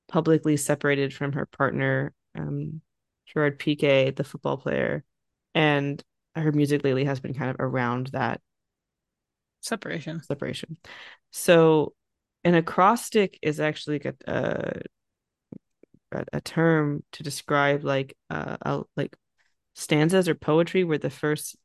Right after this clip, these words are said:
Speaker 1: letter of each line actually spells something out. So
Speaker 2: Mm-hmm.
Speaker 1: acrostico is the Spanish version, Spanish of, a version of that word.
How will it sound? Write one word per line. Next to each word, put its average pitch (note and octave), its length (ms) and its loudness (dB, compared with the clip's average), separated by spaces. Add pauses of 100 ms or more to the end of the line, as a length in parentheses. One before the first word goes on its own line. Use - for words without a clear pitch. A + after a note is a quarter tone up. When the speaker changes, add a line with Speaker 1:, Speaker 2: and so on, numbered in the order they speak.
Speaker 1:
letter D#3 480 0 (140)
of D3 200 -2
each C#3+ 240 -6
line D3 460 0
actually C#3 240 -6
spells C#3 360 -2
something C#3 360 -4
out. F#3+ 260 -2 (460)
So G3+ 60 0
Speaker 2:
Mm-hmm. E3+ 160 0 (120)
Speaker 1:
acrostico D#3 800 2
is - 160 -6
the C#3 80 -4
Spanish C3+ 600 -4
version, C#3 460 -4 (340)
Spanish C#3 360 -6
of, D#3 100 -10 (260)
a D#3 60 -8
version D3 180 -4
of C#3 40 -2
that C#3 160 -4
word. C#3 260 -4